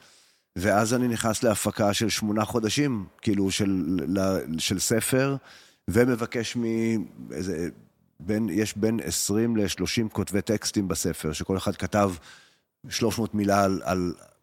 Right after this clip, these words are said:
על החוויה שלו, גם אנשי רפואה וגם אנשי רוח, ואנשים שפניתי וביקשתי מהם לכתוב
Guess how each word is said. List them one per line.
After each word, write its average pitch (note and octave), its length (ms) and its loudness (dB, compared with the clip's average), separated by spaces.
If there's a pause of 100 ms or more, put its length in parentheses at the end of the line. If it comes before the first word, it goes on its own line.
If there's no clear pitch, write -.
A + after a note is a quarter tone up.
(460)
על E2+ 140 -6
החוויה E2+ 520 -2
שלו, A2 260 2
גם G2+ 260 2
אנשי G#2+ 200 0
רפואה G#2+ 420 0
וגם G2+ 300 0
אנשי G2 200 -2
רוח, A2+ 440 0
ואנשים F#2+ 420 0
שפניתי G#2+ 1080 -4
וביקשתי G2+ 560 -2
מהם G2+ 160 0
לכתוב F#2+ 460 -2